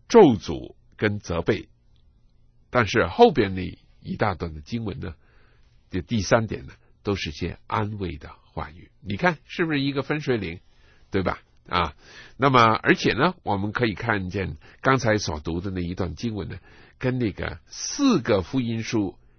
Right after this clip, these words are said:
前边那一段讲到施浸约翰或者是施洗约翰他出来为耶稣基督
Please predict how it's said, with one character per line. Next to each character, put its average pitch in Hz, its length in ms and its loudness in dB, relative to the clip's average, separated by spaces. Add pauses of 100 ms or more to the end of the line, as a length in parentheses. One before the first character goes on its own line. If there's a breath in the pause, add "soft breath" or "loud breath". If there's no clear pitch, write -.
(100)
前 107 360 0
边 156 240 2
那 113 80 -2
一 101 220 -2
段 92 300 -2 (280 soft breath)
讲 90 320 0
到 98 280 2
施 190 600 -4 (160)
浸 127 420 -2
约 117 200 0
翰 98 320 -2
或 113 220 0
者 85 100 -2
是 82 300 -6 (100)
施 175 300 0
洗 80 240 -6
约 110 120 -2
翰 110 160 -2
他 110 140 -6
出 254 220 -2
来 185 160 6 (480 soft breath)
为 160 180 6
耶 156 240 8
稣 180 160 -4
基 156 140 -8
督 147 320 0